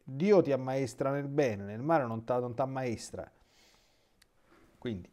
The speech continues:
primo input, no? E poi l'uomo domina. In che senso? Su cosa o su chi in particolare?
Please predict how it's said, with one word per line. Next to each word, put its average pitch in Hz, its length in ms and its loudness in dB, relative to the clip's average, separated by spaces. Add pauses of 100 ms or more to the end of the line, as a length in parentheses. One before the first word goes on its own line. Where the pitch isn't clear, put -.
(120)
primo 175 320 12
input, 123 600 4
no? 202 340 6
E 208 100 8
poi 160 720 4 (2750)
l'uomo 170 840 4
domina. 107 880 6 (1200)
In 226 180 -4
che 208 120 0
senso? - 800 -8 (1000)
Su - 400 -4
cosa 117 640 6
o 175 140 10
su - 500 -4
chi 185 460 2
in 113 200 -4
particolare? 101 960 -4